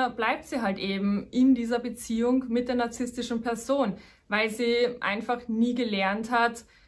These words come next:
ja, für sich selbst einzustehen. Um der Realität ins Auge sehen zu können, muss man sich mit dem Gefühl der Enttäuschung und der Ohnmacht auseinandersetzen, die halt einfach entstehen, wenn man realisiert,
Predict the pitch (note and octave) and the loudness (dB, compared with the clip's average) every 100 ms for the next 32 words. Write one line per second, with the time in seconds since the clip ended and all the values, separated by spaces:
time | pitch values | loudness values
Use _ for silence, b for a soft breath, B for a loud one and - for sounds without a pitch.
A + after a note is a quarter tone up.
0 | b b _ _ - A#3+ C4 G#3+ - _ | b b _ _ 0 4 6 4 -8 _
1 | - B3 B3 B3 A#3 A#3 A#3 - C#4+ - | -4 0 0 0 2 0 -2 -4 -4 -2
2 | G3 - F#3 F3+ F#3+ - _ _ _ _ | -6 -4 -2 0 -2 -6 _ _ _ _
3 | _ _ _ _ - C4+ C#4 C4 B3+ B3+ | _ _ _ _ 4 6 6 4 2 0
4 | C4 B3 A#3+ B3 B3+ - G#3 A#3+ B3+ G#3+ | -2 0 0 2 0 2 2 2 -2 -2
5 | G3+ G#3 - G#3+ G#3+ A#3 B3 B3+ - A#3 | -4 -4 -4 -4 -2 2 4 2 2 -2
6 | A#3 B3+ B3+ B3 C4 B3 B3 A#3+ A#3+ B3 | 0 -2 0 -4 -2 -2 0 -2 -4 0
7 | B3+ B3+ A#3 A#3 G#3+ G3+ G#3+ G#3+ G3 F3+ | 2 2 0 -2 0 0 0 -4 -6 -4
8 | G#3 G#3+ - G#3 A3+ A3 G#3 F#3+ F#3 F3+ | -4 -4 -2 2 2 2 0 -2 -2 -2
9 | F3 F3+ F3+ E3+ - F3+ F3 B B B | -2 -2 -2 -4 -4 -6 -6 B B B
10 | - B3+ B3+ G3+ A#3 C#4 C4+ C#4 C4+ - | 0 2 4 4 4 0 2 2 0 -4
11 | G3+ G#3+ B3+ B3 A#3+ B3 A#3+ B3 C4 - | 0 2 4 2 0 0 0 0 -2 -4
12 | A3+ C4 | 2 2